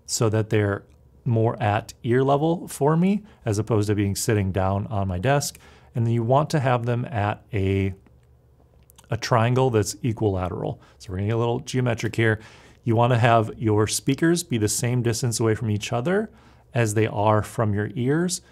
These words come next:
and you wanna have all of those angles be at sixty degrees, I believe. So they add up to one eighty. So that is some really nerdy stuff, but it is helpful when you do position your speakers to point them directly at your ears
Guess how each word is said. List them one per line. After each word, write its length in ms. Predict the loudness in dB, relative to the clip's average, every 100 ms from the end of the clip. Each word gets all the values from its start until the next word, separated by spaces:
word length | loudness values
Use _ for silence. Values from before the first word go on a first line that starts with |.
| _ -4
and 120 | 0
you 100 | 2
wanna 200 | 2 0
have 220 | 0 -4
all 380 | -2 2 4 4
of 140 | 2
those 320 | 0 0 -2 -6
angles 680 | -4 -2 -2 -2 -4 -8 -14 _ _ _ _
be 340 | -4 -2 -2 -4 -4
at 420 | -2 -2 -6 -14 _ -20 -16
sixty 440 | -8 -4 -2 -4 -6
degrees, 480 | -4 -6 -8 -10 -10
I 100 | -10
believe. 400 | -8 -8 -10 -12
So 220 | -14 -12 -10
they 140 | -12
add 180 | -12 -14
up 100 | -12
to 100 | -10
one 180 | -8 -8
eighty. 220 | -8 -10 -14 -20 -20 -10
So 240 | 0 2 4
that 320 | 4 2 0
is 360 | -4 -4 -10 -14 _
some 240 | -10 -4 -2
really 200 | 0 0
nerdy 280 | 2 2 2
stuff, 340 | 4 4 4
but 100 | 0
it 120 | 2
is 220 | 4 2 2
helpful 560 | -2 -2 0 2 2 -4 -10
when 140 | -2 0
you 100 | 0
do 200 | 2 2
position 480 | 2 0 0 0 -2
your 120 | -2
speakers 480 | -2 -2 0 -2 -2
to 80 |
point 280 | -6 -2 -2
them 140 | -2 -4
directly 540 | -2 0 0 0 0
at 160 | -2 -4
your 160 | -6
ears 400 | -2 2 2 2